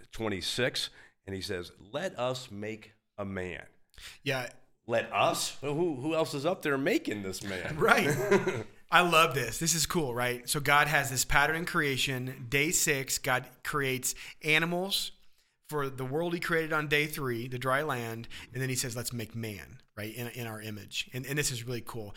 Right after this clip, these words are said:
Speaker 2: because it does sound like God has changed. There was a pattern. Ten times God said, "Let there, let, let it be,"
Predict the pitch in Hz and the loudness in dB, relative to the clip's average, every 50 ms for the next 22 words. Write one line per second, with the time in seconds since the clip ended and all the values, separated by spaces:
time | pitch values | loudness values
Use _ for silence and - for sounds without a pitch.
0 | - - - - - 147 160 160 139 135 117 113 123 135 147 185 196 - - 165 | -12 -14 -10 -6 -2 0 2 2 0 0 -4 -2 0 0 2 2 2 2 4 4
1 | 143 135 127 120 110 98 - 120 117 117 117 110 - - - - - 170 160 135 | 4 2 0 -4 -6 -4 -4 -2 -2 -2 -4 -4 -4 -2 0 0 0 0 0 -4
2 | 104 87 87 87 - - - - - - - _ _ - 139 127 123 117 120 - | -6 -10 -12 -10 -10 -10 -10 -12 -16 -18 -20 _ _ -8 -6 -4 -4 -4 0 4
3 | - - - 160 170 160 131 117 113 110 113 143 180 190 - - - - _ - | 6 6 6 6 4 4 2 0 -4 -6 -6 -8 -8 -10 -12 -16 -20 -20 _ -4
4 | - 156 151 147 151 139 135 143 147 131 131 123 120 120 - 135 123 120 117 110 | -2 -2 0 2 2 2 2 0 -2 -2 -2 -2 -2 -2 -2 -4 -6 -6 -6 -6
5 | 110 113 117 131 - - 139 117 120 117 120 117 - 131 123 120 - - 131 135 | -4 -4 -4 -4 -8 -10 -10 -8 -6 -6 -6 -8 -12 -14 -16 -14 -10 -8 -8 -8
6 | 135 143 135 135 131 135 143 - - - 139 117 131 123 113 110 117 - - | -6 -6 -4 -2 -2 -2 -2 -6 -12 -18 -10 -6 -4 -4 -4 -4 -8 -8 -10